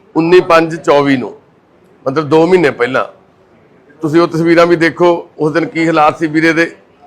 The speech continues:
ਤੇ ਅੱਜ ਦੀਆਂ ਤਸਵੀਰਾਂ ਵੀ ਦੇਖੋ ਵੀਰੇ ਦੇ ਕੀ ਹਾਲਾਤ ਆ। ਵਾਹਿਗੁਰੂ ਜੀ ਦੀ ਕਿਰਪਾ ਨਾਲ ਬਿਲਕੁਲ ਰਾਹੁਲ ਨਾਰਮਲ ਹੋ ਗਿਆ, ਠੀਕ ਹੋ ਗਿਆ ਤੇ ਆਪਣੇ ਘਰ ਚੱਲਿਆ। ਕਹਿੰਦਾ, "ਮੈਂ ਜਾ ਕੇ ਫੈਮਿਲੀ ਬਿਜ਼ਨਸ ਦੇਖਾਂਗਾ, ਕੰਮ ਕਰਾਂਗਾ ਪਾਪਾ ਨਾਲ, ਆਪਣੇ ਨਾਲ।"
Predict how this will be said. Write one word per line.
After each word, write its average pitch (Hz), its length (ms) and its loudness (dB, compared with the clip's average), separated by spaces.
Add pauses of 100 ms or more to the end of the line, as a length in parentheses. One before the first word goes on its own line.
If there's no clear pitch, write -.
(120)
ਤੇ 143 140 0
ਅੱਜ 160 120 0
ਦੀਆਂ 170 140 0
ਤਸਵੀਰਾਂ 156 340 0
ਵੀ 151 100 -4
ਦੇਖੋ 147 300 -4
ਵੀਰੇ 135 200 -6
ਦੇ 131 120 -6
ਕੀ 123 200 -14
ਹਾਲਾਤ 104 340 -6
ਆ। - 80 -20 (500)
ਵਾਹਿਗੁਰੂ 151 280 2
ਜੀ 165 60 -6
ਦੀ 165 120 -2
ਕਿਰਪਾ 151 360 2
ਨਾਲ 160 200 2
ਬਿਲਕੁਲ 185 480 0
ਰਾਹੁਲ 156 320 2
ਨਾਰਮਲ 143 380 -2
ਹੋ 143 100 -2
ਗਿਆ, 151 160 -4
ਠੀਕ 139 300 -8
ਹੋ 147 120 -4
ਗਿਆ 151 280 0 (460)
ਤੇ 175 100 2
ਆਪਣੇ 175 260 0
ਘਰ 180 240 2
ਚੱਲਿਆ। 160 300 2
ਕਹਿੰਦਾ, 190 260 2
"ਮੈਂ 196 140 0
ਜਾ 170 200 2
ਕੇ 160 140 -4
ਫੈਮਿਲੀ 165 360 0
ਬਿਜ਼ਨਸ 160 360 0
ਦੇਖਾਂਗਾ, 160 460 -2
ਕੰਮ 165 280 0
ਕਰਾਂਗਾ 139 340 -4
ਪਾਪਾ 113 320 -6
ਨਾਲ, 101 80 -10
ਆਪਣੇ 98 240 -14
ਨਾਲ।" 92 160 -20